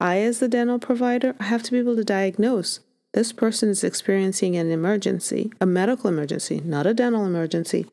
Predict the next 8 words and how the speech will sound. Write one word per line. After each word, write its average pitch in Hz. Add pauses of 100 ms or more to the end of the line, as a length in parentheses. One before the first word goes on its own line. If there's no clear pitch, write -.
(320)
a 175
medical 180
emergency, - (120)
meaning 160
there's 160
something 180
going 151
on 196